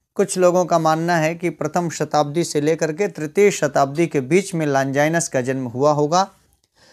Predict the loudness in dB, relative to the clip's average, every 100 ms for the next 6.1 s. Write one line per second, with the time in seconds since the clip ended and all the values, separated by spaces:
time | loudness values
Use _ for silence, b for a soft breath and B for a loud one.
0 | b b -2 0 2 2 2 2 0 0
1 | -2 0 -2 -2 -2 -2 0 0 0 -2
2 | -2 -4 -4 -6 -10 -6 -2 0 0 -2
3 | -2 -2 -4 -10 -18 _ _ _ _ _
4 | 2 4 4 4 2 2 -2 -2 0 0
5 | 0 -2 -2 -2 -4 -2 -2 0 -4 -6
6 | -8